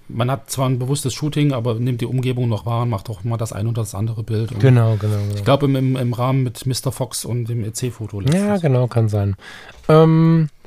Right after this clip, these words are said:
Speaker 2: du hast, äh, in unsere Aufzeichnungen, wo immer mal nur einfach wir so ein paar Worte reinschmeißen, wenn sie zum Alltag pa-, äh, kommen. So, also zur Erklärung, wir haben so einen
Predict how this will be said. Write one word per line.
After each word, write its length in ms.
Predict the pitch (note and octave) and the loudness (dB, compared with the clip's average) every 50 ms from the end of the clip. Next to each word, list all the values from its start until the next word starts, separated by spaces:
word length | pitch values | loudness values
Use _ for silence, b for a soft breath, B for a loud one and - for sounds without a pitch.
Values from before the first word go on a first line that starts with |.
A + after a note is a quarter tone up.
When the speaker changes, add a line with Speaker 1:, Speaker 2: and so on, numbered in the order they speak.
| b b b b b b b b | b b b b b b b b
Speaker 2:
du 80 | - C3+ | 2 2
hast, 280 | D3+ D#3+ - - - | 2 2 0 -4 4
äh, 340 | - C#3 C#3 C#3+ C#3 C#3+ C#3+ | 6 6 6 8 6 6 4
in 420 | C3 C3 B2+ A#2+ A2+ G#2+ D3 D3 C#3+ | 4 0 -6 -6 -2 0 0 2 4
unsere 340 | C#3+ C#3+ B2 A#2+ A#2 A#2+ | 6 4 6 6 6 6
Aufzeichnungen, 960 | A#2+ D3+ - - - B2 A2 A2+ B2 A#2+ A#2+ A#2+ A#2+ B2+ B2+ B2 B2 A#2 A2+ A#2 | 6 4 2 4 4 4 6 6 6 4 4 2 2 0 -2 -6 -6 -6 -6 -4
wo 180 | A2+ A2+ B2 B2 | -2 -2 0 2
immer 200 | D3 C#3 C3+ C3 | 2 4 4 4
mal 200 | B2+ A#2+ A#2+ B2+ | 4 4 4 4
nur 120 | B2+ B2+ | 4 4
einfach 300 | B2 A2 A#2 A#2 A#2 A2 | 2 2 2 2 2 2
wir 80 | A#2 A#2 | 0 0
so 100 | A2 A#2+ | 0 0
ein 80 | G#2+ - | 0 2
paar 180 | G#2 G2+ G2+ | 0 0 2
Worte 280 | A2+ C#3 C#3 - A2+ A2 | 2 2 2 2 2 2
reinschmeißen, 500 | A2+ A2+ G#2+ - A#2 A2 A#2 A2 - A2 | 2 0 0 -2 -2 -2 -2 0 -2 -2
wenn 140 | A2+ A2 A2 | -2 0 0
sie 100 | A2+ G#2+ | -2 -2
zum 160 | - F2+ E2+ | -2 -4 -4
Alltag 360 | A#2 B2 A#2 - A2 G#2 - | -4 -4 -2 -2 -4 -4 0
pa-, 160 | - A2 G#2+ | 0 0 0
äh, 180 | B2+ B2 A2+ G#2+ - G#2+ A2 G2+ | 2 -2 -4 -6 -6 -8 -8 -2
kommen. 260 | - A#2 G#2+ G#2 G#2 | 0 0 0 0 0
So, 100 | G#2 G#2+ | 0 0
also 260 | A2 A#2 A#2+ A2 G#2+ G#2+ - | 0 0 0 -2 -4 -4 -6
zur 140 | - A2 G2 | -6 -4 -4
Erklärung, 400 | F#2+ - - C#3 C3+ C3 B2 A2+ | -4 0 4 4 4 4 4 2
wir 80 | G#2 | 0
haben 160 | G#2 A2+ A2+ | 0 0 0
so 60 | A2 A2 | -2 -2
einen 160 | G#2 G#2 | -4 -4